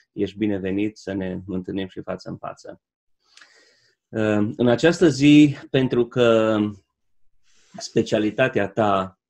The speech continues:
principală este teologia biblică, uh, și o să ne spui câteva lucruri despre domeniul mai restrâns decât teologia biblică, aș vrea să începem prin, uh, a ne spune câteva lucruri, uh,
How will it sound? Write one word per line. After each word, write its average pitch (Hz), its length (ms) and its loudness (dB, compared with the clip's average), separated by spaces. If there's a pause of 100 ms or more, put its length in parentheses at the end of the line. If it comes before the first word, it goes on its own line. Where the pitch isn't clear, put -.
principală 98 1120 -4 (280)
este 98 320 -6
teologia 98 480 -4
biblică, 104 800 -4 (480)
uh, 98 540 -2 (120)
și 107 500 -4 (120)
o 110 80 -6
să 107 140 -6
ne 101 100 -2
spui 104 220 -6
câteva 101 340 -6
lucruri 101 560 -4
despre 101 400 -6
domeniul 101 400 -2
mai 120 220 2
restrâns 101 440 -4
decât 95 400 -8
teologia 98 420 -6
biblică, 113 580 -6 (320)
aș 123 100 -8
vrea 165 120 -2
să 208 100 -6
începem 165 380 0
prin, 139 300 -2
uh, 123 360 0
a 139 100 -4
ne 139 80 0
spune 156 380 -2
câteva 113 320 -4
lucruri, 117 540 -2
uh, 98 320 -2